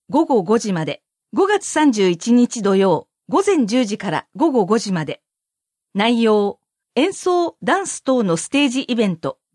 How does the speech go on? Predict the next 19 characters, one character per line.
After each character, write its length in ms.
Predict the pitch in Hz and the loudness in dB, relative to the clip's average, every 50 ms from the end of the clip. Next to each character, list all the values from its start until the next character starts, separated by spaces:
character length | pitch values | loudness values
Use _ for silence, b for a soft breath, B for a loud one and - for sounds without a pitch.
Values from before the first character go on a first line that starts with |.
| _ - | _ -2
体 160 | 294 339 330 | -2 0 0
験 220 | - 339 330 320 | 0 0 -2 0
コ 180 | 320 - 311 294 | 0 2 2 2
ー 40 | 247 | 2
ナ 320 | 196 170 156 139 - - | 2 2 0 -2 -4 -6
ー、 120 | _ _ - | _ _ -10
ほ 80 | 196 | -10
か。 220 | 165 - 175 - - _ _ _ _ _ _ _ | -8 -8 -10 -10 -12 _ _ _ _ _ _ _
主 160 | _ - - 196 | _ -6 -6 -4
催、 320 | - - 240 220 196 - _ _ _ - | 0 0 0 0 -2 -4 _ _ _ -2
内 200 | 220 247 262 269 | 0 2 2 2
閣 260 | - 262 247 - 254 | 0 -2 -4 -4 -4
府。 220 | - - 160 - _ _ _ _ _ _ _ _ _ _ _ | -6 -6 -8 -10 _ _ _ _ _ _ _ _ _ _ _
会 200 | - - 269 320 | -4 -2 0 0
場、 400 | 269 - 302 294 277 269 254 - _ - | 0 0 0 2 2 0 -2 -2 _ 0
申 140 | 190 226 262 | 2 2 2
し 100 | - - | 0 -2
込 160 | - 214 208 | -2 -2 -2
み。 180 | 202 196 - | -2 -2 -6